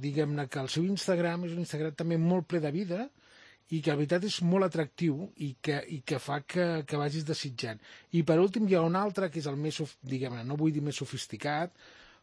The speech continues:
però potser és el més xocant pel, per les persones que no coneixem Beirut, que no coneixem el Líban. Tenim unes imatges molt estereotipades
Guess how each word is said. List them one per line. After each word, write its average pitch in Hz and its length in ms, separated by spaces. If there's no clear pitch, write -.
però 131 180
potser 135 260
és 131 140
el 143 240
més 160 160
xocant 160 400
pel, 143 140
per 143 140
les 131 160
persones 147 340
que 147 140
no 139 100
coneixem 131 520
Beirut, 120 340
que 147 80
no 127 100
coneixem 117 380
el 107 120
Líban. 147 220
Tenim 131 240
unes 131 160
imatges 127 380
molt 151 180
estereotipades 131 840